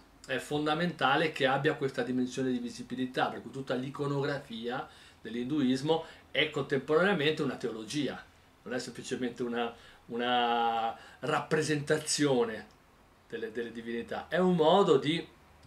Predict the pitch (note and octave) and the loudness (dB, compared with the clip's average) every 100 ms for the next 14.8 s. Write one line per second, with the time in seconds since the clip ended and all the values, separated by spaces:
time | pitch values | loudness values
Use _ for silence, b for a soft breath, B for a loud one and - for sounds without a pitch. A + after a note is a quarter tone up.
0 | - C3 B2+ D#3 B2+ A2+ G#2 C3 C3 C#3 | -6 -2 0 0 0 -2 -2 0 2 2
1 | D3+ D3 C3+ B2 C3 C3+ C3 D3 D3 A#2 | 2 2 -2 -6 -2 0 0 0 -2 -4
2 | A2 G#2 - G2+ G2 G2 F#2 G#2+ F2 D#2+ | -4 -8 -8 -10 -10 -10 -10 -10 -10 -12
3 | F2+ F#2 D2+ - - F2+ F2 G#2+ B2+ A#2+ | -16 -18 -20 -20 -20 -18 -16 -10 -6 -6
4 | G2+ B B B B B A#2+ B2 C#3+ C#3+ | -8 B B B B B -4 -2 -2 0
5 | - F#3 D#3+ F3+ D3 F3 F3 - C#3 B2 | 4 4 4 -2 2 4 4 2 -2 -2
6 | A#2 A2 G2+ - D#2 - - - - A#2+ | -6 -6 -10 -10 -14 -14 -20 -18 -8 -6
7 | A2+ C3+ - B2+ - G#2 A#2 - A#2 B | -2 -2 0 -4 -4 -8 -8 -8 -10 B
8 | B B B B C3+ C3 C#3 C#3+ C#3 D#3 | B B B B -6 -2 0 0 0 0
9 | C#3+ C#3 C3+ C#3+ C3 C3 B2+ B2+ A2 G#2 | 2 2 0 0 2 2 2 -2 -6 -8
10 | A2 G2+ G#2 G#2 G#2 G#2 B B B A#2+ | -10 -8 -6 -6 -6 -8 B B B -8
11 | A#2 A#2+ A#2+ C3+ B2+ B2 G#2+ G#2 A2 G#2 | -4 -4 -2 -2 0 0 -2 -4 -10 -16
12 | - - - - - - - - - D3 | -20 -20 -20 -20 -20 -20 -20 -20 -16 -10
13 | C#3+ E3 D3+ C#3+ C#3 F3 D3+ C#3 B2 D3 | -4 -2 -2 -2 0 0 0 -2 -2 -2
14 | D3 E3+ F#3+ A3 G#3 A3 A3+ | -2 -2 -2 -4 -2 0 2